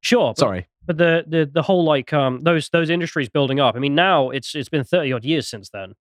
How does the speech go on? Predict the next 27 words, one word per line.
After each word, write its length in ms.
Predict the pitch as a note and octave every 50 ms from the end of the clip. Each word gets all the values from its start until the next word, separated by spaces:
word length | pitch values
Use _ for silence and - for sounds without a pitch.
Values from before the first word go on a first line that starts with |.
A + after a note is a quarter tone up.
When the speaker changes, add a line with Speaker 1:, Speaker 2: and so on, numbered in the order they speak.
| _ _ _ _ -
Speaker 1:
in 140 | D3 D3 D#3+
which 200 | F3+ F3+ - -
case 360 | - F#3+ D#3 B2+ G#2+ - -
you 160 | D#3 D3+ D3+
can 140 | - - D3+
get 200 | C#3 D3+ C#3+ C3+ -
a 40 | C#3
massive 360 | D3 E3 E3+ D#3 - E3 C#3
lower 180 | C#3+ D3+ D3 C3+
standard 320 | - - D3 C#3 B2 B2
of 80 | A#2 A#2+
living, 340 | C3+ C3+ A#2 A2 G2 F#2+ _ _ _ _ _ _ _ _ _ _ _ _ _ _ _ -
uh, 180 | B2+ A#2 A#2 A#2
sorry, 220 | - - B2+ A2
a 40 | A#2+
massive 260 | C#3 D3 C#3+ - B2
higher 160 | - D#3 C#3
standard 260 | B2+ - C3+ B2+ B2
of 60 | B2 A2+
living 160 | B2+ A#2 A2+
for 80 | -
the 80 | A#2+ -
same 200 | - C#3 B2+ A#2
cost 420 | A2 - D3 B2 F#2+ - - - -
in 120 | - C3+ A#2+
those 120 | A2+ G#2+
countries. 540 | - - C3+ B2+ - - G#2 G2 F#2+ -